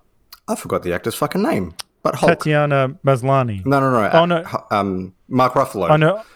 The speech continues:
Speaker 2: I know too much about She-Hulk.
Speaker 1: Yeah, you do. But anyway, so Mark Ruffalo's Hulk is actually, um, kind of, I, I guess he's had something to do with creating her, and he's
Speaker 2: Yes.
Speaker 1: kind of mentoring her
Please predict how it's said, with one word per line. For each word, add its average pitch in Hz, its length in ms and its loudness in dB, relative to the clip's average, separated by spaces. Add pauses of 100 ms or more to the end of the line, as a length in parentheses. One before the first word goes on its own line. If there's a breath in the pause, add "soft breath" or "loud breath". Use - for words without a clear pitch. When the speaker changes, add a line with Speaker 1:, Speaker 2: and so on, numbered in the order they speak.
(100)
Speaker 2:
I 143 100 4
know 135 120 2
too 135 180 0
much 131 240 0
about 120 240 0
She-Hulk. 110 540 -2 (240)
Speaker 1:
Yeah, 95 260 -2
you 95 140 -6
do. 85 280 -2 (240 soft breath)
But 135 100 4
anyway, 143 180 2
so 139 160 2
Mark 135 240 2
Ruffalo's 139 440 2
Hulk 92 400 -2
is 107 180 -2
actually, 101 760 0 (460 soft breath)
um, 95 560 0 (160)
kind 101 260 -2
of, 95 420 -2
I, 101 200 0
I 110 60 0
guess 107 240 -2
he's 104 180 -4
had 98 160 -2
something 95 260 -4
to 87 80 -12
do 90 160 0
with 87 160 -4
creating 117 440 2
her, 107 280 2 (280 loud breath)
and 117 160 0
he's 113 180 -2
Speaker 2:
Yes. 120 80 0
Speaker 1:
kind 127 180 2
of 104 80 0
mentoring 107 720 0
her 85 360 -4